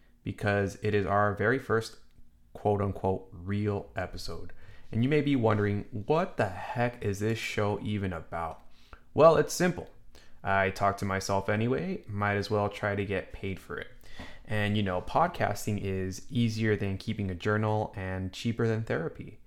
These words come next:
So we get that, Ray, but is this show for me? All right, well, let me back up here a little bit.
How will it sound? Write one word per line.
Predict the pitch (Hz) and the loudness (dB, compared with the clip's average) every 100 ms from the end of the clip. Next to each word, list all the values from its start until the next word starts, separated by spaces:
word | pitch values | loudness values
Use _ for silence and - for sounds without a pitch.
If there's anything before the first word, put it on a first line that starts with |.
| - - - - - - - - - - - | -20 -20 -20 -20 -20 -20 -20 -20 -20 -20 -12
So | - 98 | -4 2
we | 98 | 6
get | 117 143 104 | 10 10 10
that, | 87 - | 2 0
Ray, | 90 90 92 | -8 -4 -4
but | 90 85 82 | -4 -6 -4
is | 98 | 0
this | 104 120 | 2 4
show | - 120 | 6 6
for | 110 | 6
me? | 107 113 - - - - - - - - - - - | 2 0 -2 -14 -20 -20 -20 -20 -20 -20 -20 -20 -2
All | - 117 | 8 8
right, | 101 87 | 8 2
well, | 107 110 113 | 6 8 8
let | 117 | 6
me | 143 | 4
back | 113 113 110 | 6 6 6
up | 107 - | 0 -2
here | 95 | -2
a | 90 | -2
little | 87 90 | -2 -6
bit. | 90 92 | -6 -8